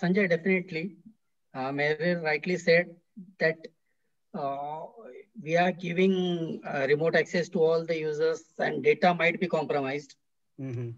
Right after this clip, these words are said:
Speaker 1: It's right. And being a payment gateway, likely I said in my last, uh, answer also, <clears throat> that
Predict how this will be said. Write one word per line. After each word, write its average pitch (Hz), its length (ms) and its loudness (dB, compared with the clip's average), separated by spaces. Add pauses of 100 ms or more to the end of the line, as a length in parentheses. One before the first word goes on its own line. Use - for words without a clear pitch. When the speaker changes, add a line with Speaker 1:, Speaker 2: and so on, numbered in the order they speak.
(200)
Speaker 1:
It's - 220 -10
right. 147 140 2
And 151 200 -2
being 180 320 2
a 190 40 4
payment 190 360 4
gateway, 180 500 2
likely 175 440 0
I 170 100 4
said 170 320 -2
in 170 120 -6
my 170 120 -4
last, 151 300 -2 (560)
uh, 180 40 -6
answer 143 580 -6
also, 151 380 -2 (300)
<clears throat> - 300 -20
that 156 200 0